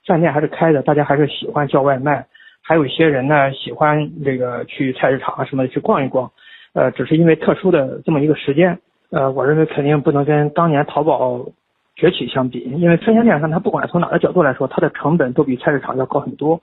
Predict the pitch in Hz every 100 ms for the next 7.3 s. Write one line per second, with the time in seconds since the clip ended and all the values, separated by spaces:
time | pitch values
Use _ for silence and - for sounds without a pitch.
0 | - - - - 196 170 185 180 180 160
1 | 170 185 170 147 170 170 - 135 180 160
2 | 131 160 156 - 165 196 185 185 131 175
3 | 165 151 127 151 - - - _ - 135
4 | 127 123 - 160 220 156 135 139 123 120
5 | 123 135 123 143 147 139 147 135 127 147
6 | 185 127 - 135 135 - 131 143 135 127
7 | 139 190